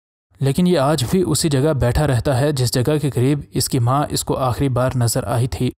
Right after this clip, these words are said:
इस औरत ने अपनी बात ख़त्म की तो तब जाकर मुझे समझ आई कि क्यों ये कुत्ता हर रोज़ इस गटर के ढक्कन पर बैठा रहता है। यकीनन वो सोच रहा था कि एक दिन वो उसको लेने के लिए वापस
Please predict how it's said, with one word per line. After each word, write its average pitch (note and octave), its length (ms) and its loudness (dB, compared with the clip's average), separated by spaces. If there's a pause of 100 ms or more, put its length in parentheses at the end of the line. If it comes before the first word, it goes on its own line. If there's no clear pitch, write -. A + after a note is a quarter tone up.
(540)
इस C#3+ 180 0
औरत C#3+ 240 0
ने D#3+ 120 0
अपनी D3 260 -2
बात B2 300 0
ख़त्म D3 340 -2
की C3 180 0
तो D#3 140 0
तब D3+ 200 -2
जाकर C3+ 320 0
मुझे B2 280 0
समझ C3+ 380 0
आई C3 180 0
कि D3 160 -2
क्यों D#3+ 260 -2
ये D#3+ 140 2
कुत्ता C#3 360 -2
हर B2 200 -2
रोज़ C#3+ 320 0
इस C3+ 200 -6
गटर C3+ 240 0
के C3 120 -4
ढक्कन C#3 380 -2
पर B2+ 160 0
बैठा A#2 320 -2
रहता A#2 280 -2
है। A#2 180 -2 (640)
यकीनन D#3+ 400 2
वो D3+ 120 2
सोच D3 320 -2
रहा C#3+ 180 0
था C#3+ 200 0
कि E3 140 -2
एक C#3+ 160 2
दिन D#3+ 140 2
वो C#3+ 200 2
उसको - 320 -2
लेने B2+ 280 0
के C3+ 120 -4
लिए C3 180 2
वापस A#2+ 420 -2